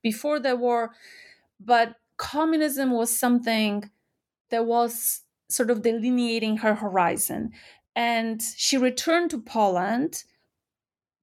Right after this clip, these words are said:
partially because she believed that Poland was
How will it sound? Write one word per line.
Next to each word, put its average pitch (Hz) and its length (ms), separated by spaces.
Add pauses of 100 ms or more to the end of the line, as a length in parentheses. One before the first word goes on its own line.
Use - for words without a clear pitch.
partially 262 560
because 240 420
she 240 720 (120)
believed 233 520
that 214 200
Poland 254 480
was 214 500